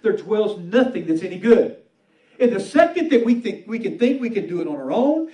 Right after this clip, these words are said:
the second that we think that we have something to offer God apart from just a willingness and a submission unto him,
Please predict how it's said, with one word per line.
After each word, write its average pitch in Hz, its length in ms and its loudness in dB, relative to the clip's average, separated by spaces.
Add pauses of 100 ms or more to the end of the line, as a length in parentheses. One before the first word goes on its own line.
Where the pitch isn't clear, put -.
(140)
the 196 80 -2
second 302 400 2
that 226 120 0
we 262 180 2
think 262 180 0
that 190 80 -2
we 202 120 -2
have 202 180 -4
something 156 320 -6
to 143 120 -6
offer 220 380 -2
God 220 460 -2
apart 254 480 0
from 202 140 -6
just - 280 -4 (180)
a 175 120 -2
willingness 254 600 6
and 240 100 -6
a 160 40 -8
submission 202 640 2
unto 196 200 -4
him, 247 340 2